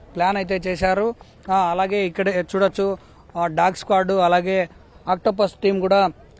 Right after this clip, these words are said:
ఈ మూడు రోజులకు సరిపడినటువంటి మహానాడులో వాళ్ళ కంట్రోల్లోనే ఈ మహానాడు నడుస్తూ ఉంది. ఎందుకంటే ఏదైనా,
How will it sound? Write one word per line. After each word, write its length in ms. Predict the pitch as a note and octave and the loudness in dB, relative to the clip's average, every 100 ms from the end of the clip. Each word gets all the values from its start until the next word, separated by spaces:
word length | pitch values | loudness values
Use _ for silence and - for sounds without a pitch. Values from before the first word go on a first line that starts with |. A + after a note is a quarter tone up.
| - | -8
ఈ 120 | F3+ | -2
మూడు 280 | G3+ F#3 G3+ | 0 0 2
రోజులకు 220 | A3 G#3+ | 2 0
సరిపడినటువంటి 540 | G3+ G3+ G3 G3+ G3 G3 | -2 -2 -2 -2 -4 -4
మహానాడులో 800 | F#3 F3 F#3+ F#3+ F3+ G3 G3 - E3 | -4 -2 -2 -2 -2 0 0 -2 -2
వాళ్ళ 200 | F3+ F#3 | 0 0
కంట్రోల్లోనే 600 | G3 F#3 G3 F#3+ F#3+ F#3+ | -2 -2 0 0 0 -2
ఈ 60 | F3 | -2
మహానాడు 440 | E3+ F3 F#3 F3+ | -2 0 0 -2
నడుస్తూ 320 | E3+ E3+ - | -2 -4 -4
ఉంది. 360 | F#3 F3+ F#3+ F#3 | -4 -4 -6 -6
ఎందుకంటే 400 | F3+ F3+ F#3 F3+ | -8 -6 -6 -4
ఏదైనా, 440 | F3+ F#3 F#3+ G3 | -2 -2 -2 -4